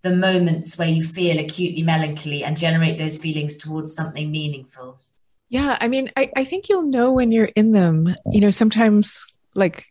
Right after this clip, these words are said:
Speaker 2: for me with my listening to music, it, it, it's enough simply to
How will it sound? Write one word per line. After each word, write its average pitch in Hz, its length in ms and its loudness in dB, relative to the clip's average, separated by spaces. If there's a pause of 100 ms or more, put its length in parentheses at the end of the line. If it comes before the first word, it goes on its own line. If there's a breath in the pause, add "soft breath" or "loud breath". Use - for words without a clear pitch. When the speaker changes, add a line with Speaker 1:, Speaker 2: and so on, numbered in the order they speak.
(120)
Speaker 2:
for - 120 -6
me 175 160 2
with 170 140 0
my 160 80 2
listening 160 320 0
to 165 140 -4
music, 170 320 0
it, 160 220 -6
it, 185 200 -2 (100)
it's 185 180 0
enough 190 460 2 (880 soft breath)
simply 202 460 2
to 170 400 -2